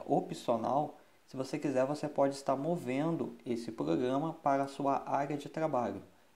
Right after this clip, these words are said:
Assim, vai facilitar na hora de você ter o controle em habilitar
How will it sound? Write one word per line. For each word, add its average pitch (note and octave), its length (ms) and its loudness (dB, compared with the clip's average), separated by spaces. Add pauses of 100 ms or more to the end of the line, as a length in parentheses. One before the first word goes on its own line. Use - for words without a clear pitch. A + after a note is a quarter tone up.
(100)
Assim, C3 460 -4
vai C#3+ 160 2
facilitar C#3 720 2
na C#3 140 2
hora B2 240 2
de B2 100 -2
você B2 640 -2
ter - 80 -2
o C3 80 2
controle B2 800 2
em A2+ 340 -6 (160)
habilitar A#2+ 840 2